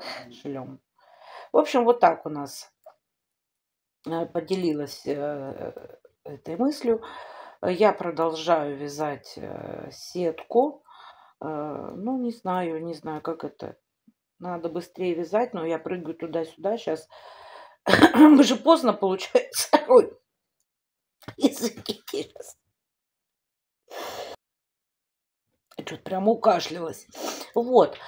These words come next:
Э, че-то мы сегодня поздно как-то и завтракали. Хотя мы там, наверно, пару раз это как-то завтракали поздновато. Но тем не менее.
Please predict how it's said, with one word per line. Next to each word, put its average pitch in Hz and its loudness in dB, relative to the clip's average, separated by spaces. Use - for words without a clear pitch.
Э, 175 -4
че-то - -10
мы 262 -2
сегодня 247 2
поздно 190 4
как-то 175 -2
и 190 2
завтракали. 196 6
Хотя - -14
мы 160 -16
там, - -12
наверно, 160 -6
пару 185 0
раз 240 0
это - -14
как-то - -20
завтракали - -12
поздновато. 151 -14
Но 190 -4
тем 151 -4
не 170 -6
менее. 143 -8